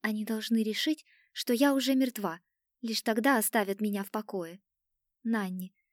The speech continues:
я понимаю, что прошу тебя почти о невозможном». Я взяла травницу за руки. «Но только ты можешь мне помочь.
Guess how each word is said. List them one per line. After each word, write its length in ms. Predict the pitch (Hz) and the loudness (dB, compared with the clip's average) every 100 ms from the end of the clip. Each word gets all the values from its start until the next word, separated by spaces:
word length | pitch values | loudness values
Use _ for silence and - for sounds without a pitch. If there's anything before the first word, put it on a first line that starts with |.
| _ _ | _ _
я 180 | 226 226 | 2 2
понимаю, 480 | 233 233 247 262 | 4 6 6 6
что 160 | 226 - | 2 -2
прошу 340 | - 220 - | -2 0 0
тебя 260 | 285 240 220 | 0 0 2
почти 380 | 233 - - 302 | 2 2 4 6
о 80 | 262 | 6
невозможном». 800 | 262 254 226 220 180 196 175 180 _ _ _ _ _ _ | 4 2 0 -2 -2 -6 -8 -12 _ _ _ _ _ _
Я 160 | 214 208 | -8 -6
взяла 340 | 208 226 262 | -4 -2 -2
травницу 520 | 254 240 226 226 254 | 0 -2 -2 -2 -4
за 240 | 226 208 170 | -4 -6 -8
руки. 280 | 175 - _ _ _ _ _ | -16 -20 _ _ _ _ _
«Но 140 | 247 | 2
только 320 | 254 262 254 254 | 4 4 4 2
ты 180 | 339 | 4
можешь 360 | 302 269 269 - | 6 4 2 0
мне 160 | 254 254 | 2 2
помочь. 500 | 262 226 170 - | 2 2 0 -10